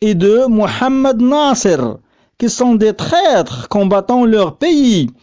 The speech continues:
depuis la Turquie. Le quatrième plan, c'est que la Turquie veut reprendre la gloire de l'État ottoman, et c'est ainsi qu'il déclare que les pays arabes appartenaient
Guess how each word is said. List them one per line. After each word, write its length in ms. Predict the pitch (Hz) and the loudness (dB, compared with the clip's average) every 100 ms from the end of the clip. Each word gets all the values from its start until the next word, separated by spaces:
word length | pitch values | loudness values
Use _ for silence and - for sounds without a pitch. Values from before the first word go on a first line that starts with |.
| _ _ - | _ _ -12
depuis 760 | 135 156 151 - 135 165 220 | -4 -2 -2 -2 0 0 2
la 140 | 247 247 | 0 0
Turquie. 540 | 247 226 - 123 98 - _ _ _ _ _ _ _ _ _ _ _ _ _ _ _ | 0 -2 -2 -6 -6 -12 _ _ _ _ _ _ _ _ _ _ _ _ _ _ _
Le 140 | 277 | -2
quatrième 500 | 349 339 - 254 240 - | 0 0 0 0 0 0
plan, 480 | 196 180 139 131 - _ _ _ _ | 0 2 0 -4 -12 _ _ _ _
c'est 260 | - 359 | -4 -2
que 120 | 240 285 | 0 0
la 180 | 247 | 0
Turquie 680 | 196 240 226 - 202 180 139 - _ _ _ | 0 0 0 0 0 0 -2 -6 _ _ _
veut 240 | 156 147 220 | -4 0 2
reprendre 800 | 180 196 190 - 247 269 233 196 | 2 0 0 -2 0 2 2 2
la 180 | 196 | 2
gloire 720 | 170 151 156 202 285 269 240 170 | 2 0 2 2 2 0 0 0
de 120 | 175 | 0
l'État 380 | 175 190 190 151 | 2 0 0 0
ottoman, 800 | 143 127 220 277 294 262 180 127 - - _ _ - | -2 0 0 2 2 2 0 -2 -8 -20 _ _ -6
et 100 | 165 | -4
c'est 260 | - 180 214 | 0 -2 0
ainsi 520 | 330 370 247 302 254 | 0 0 0 -2 0
qu'il 260 | 277 240 | 0 0
déclare 880 | 214 254 233 233 202 190 196 202 - _ _ _ _ | 0 0 0 2 2 2 0 -2 -6 _ _ _ _
que 80 | - | -2
les 180 | 226 226 | 0 0
pays 540 | 247 269 277 262 208 | 0 2 2 2 2
arabes 360 | 233 240 277 220 | 0 0 -2 -2
appartenaient 1300 | 214 214 214 226 180 - 214 208 247 330 311 240 | -2 -2 0 -2 -2 -2 0 2 2 2 2 0